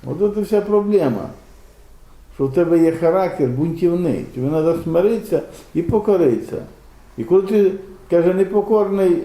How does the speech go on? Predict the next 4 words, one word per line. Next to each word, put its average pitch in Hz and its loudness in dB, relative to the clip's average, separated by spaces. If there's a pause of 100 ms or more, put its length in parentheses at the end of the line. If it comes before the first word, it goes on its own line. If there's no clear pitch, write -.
людині, 196 2
непокорний 196 0
Богу. 120 -2 (1080)
Ні, 147 0